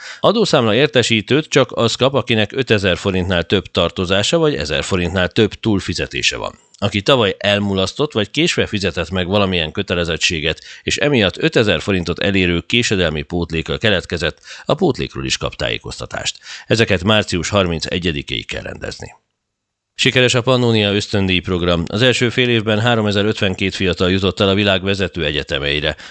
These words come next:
mondta a kulturális és innovációs miniszter, majd az Erasmus programmal összehasonlítva arról beszélt, hogy a Pannonia ösztöndíj programban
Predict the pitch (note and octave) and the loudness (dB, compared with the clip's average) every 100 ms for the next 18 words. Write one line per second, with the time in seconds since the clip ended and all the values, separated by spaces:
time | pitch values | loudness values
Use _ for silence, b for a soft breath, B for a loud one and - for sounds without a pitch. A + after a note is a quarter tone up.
0 | - A2 G2 - G#2 G#2+ G2 G#2+ - G#2+ | -2 2 2 0 0 2 2 2 2 0
1 | A2 G#2 D#2+ D2 - D2+ - E2 D#2 - | 0 0 -2 -4 -4 -6 -4 -4 -6 0
2 | F2+ F2 B B A#2+ G#2 F#2+ E2+ - G2+ | 0 0 B B 0 2 2 0 0 0
3 | F#2 F#2 F2 G2 F#2 F2 F2 E2+ - G2+ | 0 -2 -4 -2 0 0 0 0 0 0
4 | - G2+ G2 G#2+ G2+ G2+ G#2+ G#2 G#2+ G#2 | 2 2 2 2 0 2 4 4 4 2
5 | G#2+ - C#3 - B2+ A2+ - E3+ F3+ C3+ | 2 2 2 2 2 2 2 2 2 2
6 | A2 G2 C#3 - A#2+ G2+ F2+ A#2+ A2 G#2+ | 2 2 -2 0 0 2 2 0 2 2
7 | G2 G2 | 4 2